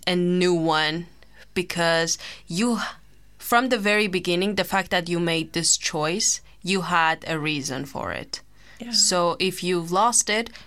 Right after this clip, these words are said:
Speaker 1: find it in yourself again and follow the same path.
Speaker 2: Can I make a strong bad asterisk there?
Speaker 1: Mm-hmm.
Speaker 2: Okay, so your plan B cannot be marriage, okay?
Speaker 1: That's
Speaker 2: Just,
Speaker 1: horrible.
Speaker 2: just say that.
Speaker 1: That's horrible. Let's
Speaker 2: Okay.
Speaker 1: not go there at all.
Speaker 2: <laughs> Yeah.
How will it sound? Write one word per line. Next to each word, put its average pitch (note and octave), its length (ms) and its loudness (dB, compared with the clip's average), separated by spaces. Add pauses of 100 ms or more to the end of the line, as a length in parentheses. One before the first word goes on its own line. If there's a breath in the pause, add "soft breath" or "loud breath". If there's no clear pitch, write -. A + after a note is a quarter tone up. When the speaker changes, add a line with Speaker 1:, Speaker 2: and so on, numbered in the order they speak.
(120)
Speaker 1:
find E3+ 440 0
it G3 120 0
in A#3 140 2
yourself A3+ 420 0
again F#3 520 0 (300 soft breath)
and E3+ 180 -4
follow D#3 400 -2
the D3+ 140 -4
same D3 260 -4
path. - 360 -14 (340)
Speaker 2:
Can G#3 200 0
I B3 140 2
make A3 580 0
a F3+ 360 0
strong F3+ 640 0 (140)
bad E3+ 340 4
asterisk G#3+ 580 0 (220)
there? D4 260 4
Speaker 1:
Mm-hmm. - 520 -6
Speaker 2:
Okay, G3 500 2
so F3+ 360 4
your F#3+ 260 2
plan G#3+ 340 2
B A3+ 180 2
cannot F#3+ 420 2
be A3 120 0
marriage, D3+ 640 0
okay? E3+ 520 -4
Speaker 1:
That's B3 280 6
Speaker 2:
Just, G3+ 100 8
Speaker 1:
horrible. E3 240 4
Speaker 2:
just E3+ 120 4
say F#3 120 -2
that. A3+ 180 2
Speaker 1:
That's C#4 240 8
horrible. F3+ 340 6
Let's A3 280 8
Speaker 2:
Okay. B3+ 80 8
Speaker 1:
not C4 240 8
go G#3+ 220 6
there G3+ 180 10
at - 160 10
all. A3 180 8
Speaker 2:
<laughs> - 160 8
Yeah. A3+ 300 8